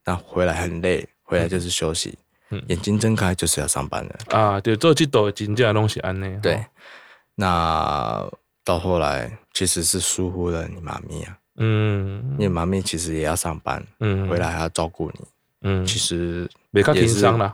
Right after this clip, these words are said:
Speaker 1: 也是，对，也不轻松，但也很累。
Speaker 2: 嗯。
Speaker 1: 所以妈咪到最后不爱我了。
Speaker 2: 嗯。
Speaker 1: 但是她还是爱着你。
Speaker 2: 嗯，嗯，嗯。
Speaker 1: 她只是因为不爱我，没办法跟我一起生活。
Speaker 2: 嗯。
Speaker 1: 所以她选择分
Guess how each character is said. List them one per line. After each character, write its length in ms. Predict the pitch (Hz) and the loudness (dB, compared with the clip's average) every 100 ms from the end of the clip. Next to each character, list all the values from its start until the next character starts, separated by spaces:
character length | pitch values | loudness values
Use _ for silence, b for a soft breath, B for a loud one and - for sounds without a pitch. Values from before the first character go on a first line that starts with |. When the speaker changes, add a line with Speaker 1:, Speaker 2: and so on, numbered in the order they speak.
| - | -6
Speaker 1:
也 100 | - | -6
是， 60 | 104 | 0
对， 160 | 98 85 | 2 2
也 160 | 82 | -2
不 160 | 82 101 | -2 -2
轻 220 | - 92 | 0 -2
松， 320 | 90 85 82 - | 0 -2 -4 -4
但 160 | 95 | -2
也 200 | 90 82 | -2 -4
很 120 | 82 76 | -6 -6
累。 200 | 87 82 - _ | -2 -4 -6 _
Speaker 2:
嗯。 600 | 101 98 95 101 123 131 - _ _ _ - | -2 0 0 -4 -6 -10 -14 _ _ _ -8
Speaker 1:
所 200 | - 95 | -2 0
以 20 | |
妈 200 | 87 82 | 2 0
咪 120 | 90 | -2
到 200 | 87 90 | -2 -2
最 160 | 87 87 | 0 -2
后 260 | 85 80 - _ | 0 -2 -4 _
不 80 | 90 | 0
爱 220 | 80 95 | 2 2
我 160 | 76 - | 0 -2
了。 60 | - _ _ _ _ | -8 _ _ _ _
Speaker 2:
嗯。 260 | 101 101 98 | -2 0 0
Speaker 1:
但 100 | 139 | 0
是 120 | 143 | 4
她 80 | 143 | 4
还 100 | 113 | 2
是 120 | 120 | 2
爱 180 | - 95 | 2 0
着 140 | 85 | -2
你。 180 | 76 - - _ | -8 -12 -18 _
Speaker 2:
嗯， 300 | 117 120 107 98 | 0 2 2 0
嗯， 200 | 98 113 | -4 -2
嗯。 180 | 110 95 | -4 -2
Speaker 1:
她 60 | 113 | -4
只 140 | - | -4
是 100 | 98 | -2
因 100 | 104 | 0
为 80 | 104 | 0
不 140 | 95 | 2
爱 160 | 90 85 | 2 2
我， 100 | 73 | 0
没 120 | 87 | -4
办 160 | 85 90 | -2 -2
法 40 | |
跟 160 | 85 87 | -2 -4
我 120 | 82 | -4
一 40 | |
起 120 | 87 87 | -4 -2
生 240 | - 85 | -2 -2
活。 280 | 87 - - | -8 -12 -4
Speaker 2:
嗯。 360 | 110 107 98 98 | 0 2 0 0
Speaker 1:
所 120 | 104 | 0
以 40 | 95 | 0
她 100 | 92 | 0
选 180 | 85 | -4
择 140 | 76 78 | -6 -8
分 180 | - | -8